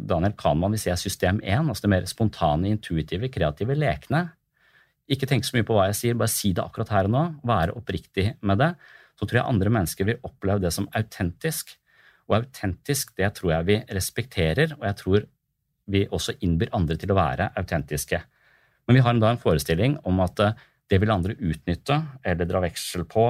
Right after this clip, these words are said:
på en eller annen måte, og det vil, tror jeg, en prosent av befolkningen gjøre, og de er psykopater. Og de vil du treffe innimellom, men ikke så veldig ofte. Så hvis du, for å unngå å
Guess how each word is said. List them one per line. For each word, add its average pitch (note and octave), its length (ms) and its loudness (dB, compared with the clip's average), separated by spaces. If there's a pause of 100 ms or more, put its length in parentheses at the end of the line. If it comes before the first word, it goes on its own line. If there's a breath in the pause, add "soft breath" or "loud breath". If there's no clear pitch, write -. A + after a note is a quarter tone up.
på - 60 0
en G#2+ 80 2
eller G#2 100 2
annen G#2 100 2
måte, B2 320 0
og G#2 160 -6
det A#2+ 160 0
vil, C3 240 0
tror A#2 140 -2
jeg, - 220 -6
en F#2+ 120 0
prosent G#2+ 280 0
av G#2+ 80 -2
befolkningen A2+ 420 0
gjøre, B2 240 2 (200)
og A2+ 100 -8
de A2 120 -2
er - 80 -4
psykopater. B2 540 -4 (580 soft breath)
Og A2 80 -4
de B2+ 160 2
vil F#2+ 240 2
du C3+ 140 2 (220)
treffe C3 360 -4 (160)
innimellom, D3 460 4 (180)
men C3+ 120 2
ikke C#3 120 0
så A3 180 -8 (140)
veldig F#3 280 0
ofte. G#3 280 -2 (600 soft breath)
Så - 120 -2
hvis A2+ 160 0
du, D3 80 4 (240)
for C3 160 0
å C3+ 60 -4 (120)
unngå G#2+ 460 4 (760)
å A2+ 80 6